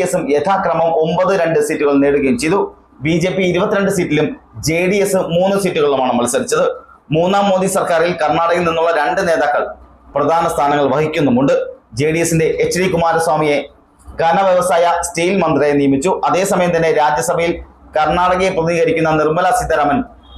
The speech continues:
ധനമന്ത്രിയായി വീണ്ടും നിയമിക്കപ്പെടുകയും ചെയ്തിരുന്നു. അപ്പോഴും രമേശിനെ പോലുള്ള ദളിത് മന്ത്രിമാരെ അവർ ഒഴിവാക്കുകയാണെന്നും ദളിത് എം പിമാരെയൊന്നും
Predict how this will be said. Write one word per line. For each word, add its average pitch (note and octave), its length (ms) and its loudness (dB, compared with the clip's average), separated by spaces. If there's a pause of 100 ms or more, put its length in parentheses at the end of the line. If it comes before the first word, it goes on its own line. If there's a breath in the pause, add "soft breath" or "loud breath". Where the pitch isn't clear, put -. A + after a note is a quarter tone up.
ധനമന്ത്രിയായി E3 560 2
വീണ്ടും D3 320 0
നിയമിക്കപ്പെടുകയും C#3+ 680 0
ചെയ്തിരുന്നു. B2 300 0 (300)
അപ്പോഴും F#3+ 400 2 (380 loud breath)
രമേശിനെ G3 440 0
പോലുള്ള F3 340 0 (680 loud breath)
ദളിത് F#3 300 4
മന്ത്രിമാരെ E3 520 2 (120)
അവർ C#3+ 180 0
ഒഴിവാക്കുകയാണെന്നും D#3+ 720 2
ദളിത് E3 280 2 (140)
എം D#3+ 120 2
പിമാരെയൊന്നും D#3+ 580 2